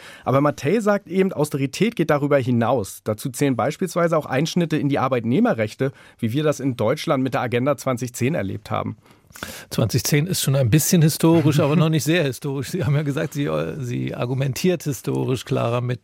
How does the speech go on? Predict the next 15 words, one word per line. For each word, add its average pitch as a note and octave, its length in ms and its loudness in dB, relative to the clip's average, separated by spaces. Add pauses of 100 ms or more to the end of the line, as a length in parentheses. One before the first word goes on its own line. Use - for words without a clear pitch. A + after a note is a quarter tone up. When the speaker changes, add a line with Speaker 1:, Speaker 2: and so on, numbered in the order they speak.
Speaker 2:
Mattei. B2+ 460 0
Wo C#3 140 4
setzt D3 280 0
sie D#3 120 0
denn C3+ 180 0
da C#3 140 2
noch D3 200 0
in D3 80 -2
der B2 120 -2
Geschichte A#2+ 500 -6
an? A#2+ 200 -4 (220)
Speaker 1:
Genau, C3+ 360 2
ich B2+ 100 -12
glaub, C3+ 300 0
was C#3+ 400 -4